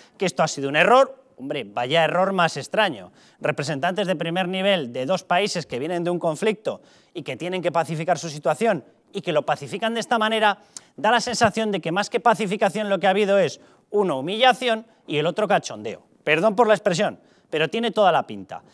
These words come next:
Esta imagen se capta en esa reunión, por cierto, otra de las personas que no se ve aquí, es nada más y nada menos que el ministro de Exteriores español, el señor Álvarez. También estaba, ¿no se percató de que había una bandera puesta boca abajo? ¿No se percató? La otra persona es el presidente del gobierno,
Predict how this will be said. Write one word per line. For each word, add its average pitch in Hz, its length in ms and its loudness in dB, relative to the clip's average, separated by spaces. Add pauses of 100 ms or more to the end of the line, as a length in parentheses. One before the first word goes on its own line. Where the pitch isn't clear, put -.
(180)
Esta 226 260 0
imagen 247 380 2
se 165 160 -6
capta 160 320 2
en 165 80 -6
esa 277 180 2
reunión, 220 460 2
por - 180 -6
cierto, 202 480 0
otra 180 220 2
de 175 60 8
las 170 100 4
personas 185 340 0
que - 100 -18
no 113 80 -12
se 165 140 -8
ve 180 60 2
aquí, 208 340 -2 (320)
es 139 80 -6
nada 175 140 0
más 208 160 0
y 220 40 -2
nada 190 120 2
menos 214 240 -4
que 214 60 -2
el 160 60 -2
ministro 165 380 -4
de 196 60 4
Exteriores 208 480 0 (100)
español, 208 460 0
el 127 80 -4
señor 214 220 2
Álvarez. 240 420 6 (260)
También 220 300 -2
estaba, 185 340 4
¿no 165 140 -2
se 277 140 -2
percató 175 680 0
de 147 120 -8
que 151 80 -2
había 170 180 -2
una 180 120 0
bandera 160 580 2 (100)
puesta 160 500 2
boca 139 280 -2
abajo? 131 260 0
¿No 180 100 0
se 170 100 -4
percató? 120 440 -8 (420)
La 165 140 2
otra 294 160 4
persona 233 320 0
es 254 80 -2
el 233 80 -4
presidente 170 400 -2
del 170 60 2
gobierno, 160 440 0